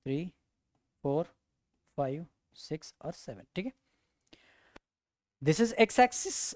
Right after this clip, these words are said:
और this is y axis। अब हमें ग्राफ पेपर का अगर यूज़ करना है तो यहाँ पे स्केल लिखना मैंडेटरी है, तो स्केल भी लिख लेते हैं। देखो यहाँ पे कहीं पे हम लिखेंगे स्केल,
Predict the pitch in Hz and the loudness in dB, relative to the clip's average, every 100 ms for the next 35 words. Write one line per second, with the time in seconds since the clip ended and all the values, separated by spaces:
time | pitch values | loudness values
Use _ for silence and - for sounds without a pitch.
0 | - 175 175 185 220 202 156 165 175 131 | 8 8 8 4 0 -2 6 8 8 4
1 | 139 - 135 - - - - - _ _ | -6 -8 -6 -6 -6 -8 -12 -20 _ _
2 | _ _ _ _ _ _ _ _ _ _ | _ _ _ _ _ _ _ _ _ _
3 | _ _ _ _ _ _ _ _ _ 170 | _ _ _ _ _ _ _ _ _ 2
4 | 180 196 220 185 175 202 - 233 233 233 | 6 6 6 8 10 10 10 8 8 6
5 | 240 208 214 196 185 208 - 185 180 190 | 8 8 8 6 2 0 6 6 8 6
6 | 185 175 202 185 - 185 185 175 180 160 | 6 6 6 2 8 8 10 8 6 6
7 | 139 156 156 156 165 - - _ _ - | 6 4 4 0 -2 -10 -20 _ _ -4
8 | 139 - 135 147 160 156 156 151 151 151 | -2 2 2 4 2 2 0 -2 -8 -10
9 | _ _ _ _ _ _ _ 127 - - | _ _ _ _ _ _ _ -14 -12 -14
10 | _ _ 139 135 139 139 139 139 135 123 | _ _ -8 -4 -2 -2 -4 -6 -4 -6
11 | 123 131 123 117 - 120 165 - - 110 | -6 -6 -6 -8 -10 -10 -10 -10 -10 -10